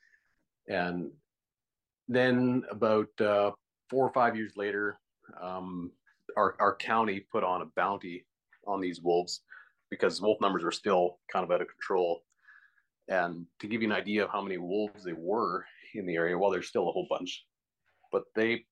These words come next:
allotted a hundred thousand dollars to this wolf, uh, bounty program. And the, it was two hundred dollars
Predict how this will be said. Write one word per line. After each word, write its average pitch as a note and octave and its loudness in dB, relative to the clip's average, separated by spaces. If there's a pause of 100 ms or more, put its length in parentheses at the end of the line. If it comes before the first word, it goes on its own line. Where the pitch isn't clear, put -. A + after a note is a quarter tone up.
(100)
allotted G2 4
a F2+ -4
hundred A2 -8
thousand F2+ -2
dollars F2+ -4 (680)
to A2 0
this F#2 0
wolf, F#2 0 (240)
uh, D#2+ 0 (960)
bounty F2 2
program. F2+ -2 (1120)
And F#2+ -4
the, F#2+ 2
it A2 4
was F#2 2 (160)
two C#3+ 2
hundred B2+ 6
dollars G#2 4